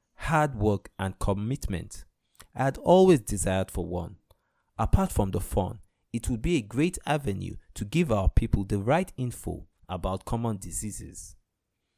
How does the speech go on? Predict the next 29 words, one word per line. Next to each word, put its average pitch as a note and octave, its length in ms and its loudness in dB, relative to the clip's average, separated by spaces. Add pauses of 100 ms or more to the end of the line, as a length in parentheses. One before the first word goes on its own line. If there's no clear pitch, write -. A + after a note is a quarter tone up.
(220)
I F#2+ 100 -6
wonder B2+ 400 -2
why A#2+ 300 0 (100)
N C#3+ 180 -2
M A#2 160 -2
A F#2+ 220 -8 (200)
has F2+ 260 -8
never A2+ 400 -2
thought - 520 -2
along F#2+ 420 -6
this A#2 280 -2
line. F2+ 320 -8 (640)
It C3 160 -4
can E3 180 4
be D#3+ 140 0
done, C#3+ 420 2 (340)
and F2 140 -8
I F2 80 -10
am E2+ 260 -10
very F#2+ 340 0 (100)
interested." - 760 -6 (1400)
At C#3 240 -4
Doctor C#3 400 0
Muffin D3+ 460 2
said, - 420 -6 (540)
"Would C3+ 160 2
be D3 100 4
interesting E3+ 640 -2
way F#2+ 360 -8